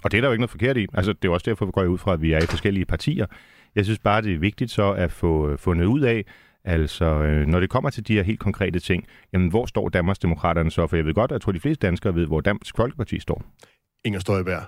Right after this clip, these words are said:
Speaker 2: formand for Danmarksdemokraterne. Hvad tænkte du, da du hørte om Morten Messerschmidts store lyst til at debattere med dig?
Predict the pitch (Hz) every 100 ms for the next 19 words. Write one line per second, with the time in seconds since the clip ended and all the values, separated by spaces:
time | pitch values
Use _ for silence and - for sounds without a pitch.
0 | - - 98 95 90 95 90 90 92 95
1 | 87 87 85 80 80 80 110 - 139 127
2 | 127 135 110 110 113 113 101 95 95 98
3 | 107 110 104 98 104 - - - 110 117
4 | 110 - - 104 92 101 95 - 107 101
5 | 107